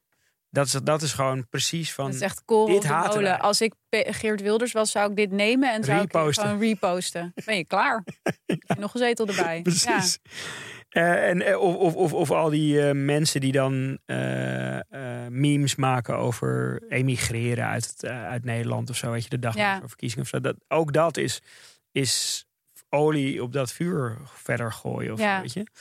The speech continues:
Speaker 1: Dus, ehm, hoe gaan we dat dan wel doen?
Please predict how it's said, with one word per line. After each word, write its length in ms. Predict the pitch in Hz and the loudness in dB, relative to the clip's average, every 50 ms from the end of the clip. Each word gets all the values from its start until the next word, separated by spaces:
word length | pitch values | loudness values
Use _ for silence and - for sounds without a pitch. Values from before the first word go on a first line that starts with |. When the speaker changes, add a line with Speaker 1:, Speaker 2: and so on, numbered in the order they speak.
| - - | -16 -2
Speaker 1:
Dus, 320 | - 127 139 135 - - | 2 2 2 4 2 2
ehm, 720 | 143 143 139 139 135 135 135 135 135 135 135 135 131 127 139 - _ _ _ _ _ _ _ | 4 4 4 4 4 4 4 4 2 4 4 4 2 2 0 -4 _ _ _ _ _ _ _
hoe 180 | _ - 156 156 | _ 2 2 4
gaan 120 | - 160 | 4 4
we 60 | 160 | 4
dat 120 | 147 139 131 | 2 2 2
dan 140 | 139 135 131 | 2 2 2
wel 180 | 127 123 117 | 2 2 2
doen? 300 | 110 107 104 113 107 - | 2 0 -2 -4 -6 -10